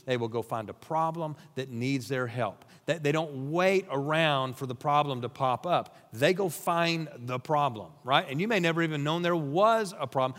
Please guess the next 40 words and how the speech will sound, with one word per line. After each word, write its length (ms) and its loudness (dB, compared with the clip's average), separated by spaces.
but 140 -4
the 80 -2
servant 380 0
went 160 -2
and 100 -8
searched 400 -2
it 100 0
out. 200 4
Number 240 2
three, 360 0
tends 280 2
to 120 -2
sacrifice 760 2
their 220 -2
own 320 0
needs, 320 0
even 280 0
personal 380 -4
health, 360 0
to 100 -2
serve 280 -2
others. 400 0
You 120 -2
heard 160 0
the 100 2
adage, 380 4
"It's 180 -4
the 100 -8
plumber's 420 -2
pipes 360 -2
that 120 -6
always 260 -2
leak," 160 -2
right? 260 -2
It's 120 -12
the 80 -10
butcher's 340 0
wife 220 0
who 100 -4
starves. 460 0